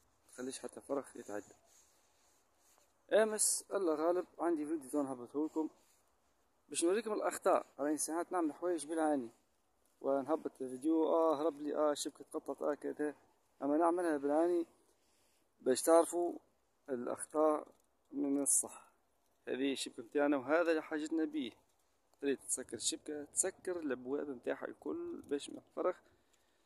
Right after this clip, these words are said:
ما يخرجش، لا يمشي لا يمين لا يسار.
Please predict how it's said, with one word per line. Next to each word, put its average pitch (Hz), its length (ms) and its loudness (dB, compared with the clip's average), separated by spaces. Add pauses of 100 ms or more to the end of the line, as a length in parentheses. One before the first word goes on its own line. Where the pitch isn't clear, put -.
(200)
ما 160 80 2
يخرجش، 151 440 0
لا 131 60 -2
يمشي 139 280 -2
لا 123 80 -2
يمين 135 540 -4
لا 120 180 -6
يسار. 98 320 -2